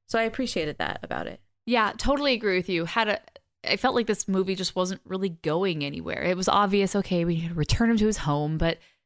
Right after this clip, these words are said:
Speaker 2: what else? <laughs> What else is
Speaker 1: Is
Speaker 2: there? <laughs>
Speaker 1: <laughs>
Speaker 2: There really wasn't a lot. It was just, it was nice to look at at times. It had some cool elements. Uh, but other than that, I, I just found myself really bored and just not loving it, unfortunately. You know, I really do wanna support,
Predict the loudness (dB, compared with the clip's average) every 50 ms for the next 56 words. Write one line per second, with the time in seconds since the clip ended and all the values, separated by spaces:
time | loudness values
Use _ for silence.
0 | _ _ _ _ _ _ _ _ _ _ -2 -2 2 4 4 4 2 2 -4 -4
1 | -2 -2 -2 -2 -4 -6 -2 -2 -2 -2 -2 0 2 2 2 0 -6 -14 -16 -16
2 | -20 _ _ -4 -2 -2 -2 -2 -2 -2 0 0 4 4 6 6 8 8 6 6
3 | 6 6 4 6 4 4 4 4 2 2 2 2 0 2 2 2 2 4 4 6
4 | 6 6 6 6 6 4 4 4 2 4 4 2 2 2 2 2 4 4 4 4
5 | 4 2 0 0 -2 -4 -2 -2 -2 -2 -2 -2 0 0 0 0 0 0 -2 -2
6 | 0 -2 -4 -2 0 0 0 0 -2 -4 -4 -2 0 0 0 -2 -2 -4 -4 -6
7 | -6 -6 -8 -10 -8 -8 -6 -6 -2 0 0 2 2 2 2 2 0 0 -2 -6
8 | -12 _ _ _ _ _ _ _ _ _ _ _ _ -12 -10 -8 -8 -8 -8 -8
9 | -6 -6 -2 -2 -2 -2 -2 0 0 2 2 2 0 0 -2 -4 -4 -4 -4 -6
10 | -8 -8 -8 -6 -6 -6 -6 -6 -4 -4 -6 -6 -8 -10 -6 -6 -4 -2 -2 -2
11 | -4 -6 -8 -8 -6 -4 -2 -2 -2 -2 -4 -8 -10 -12 _ _ _ _ _ -16
12 | -14 -8 -6 -6 -6 -4 -2 0 0 2 2 2 4 4 2 2 2 0 -2 -2
13 | -2 -4 -4 -4 -4 -6 -6 -6 -6 -8 -8 -8 -10 -8 -6 -4 -4 -2 -2 -2
14 | -2 -4 -2 -2 -4 -4 -4 -4 -2 -2 -2 -2 -4 -6 -8 -6 -4 -4 -4 -4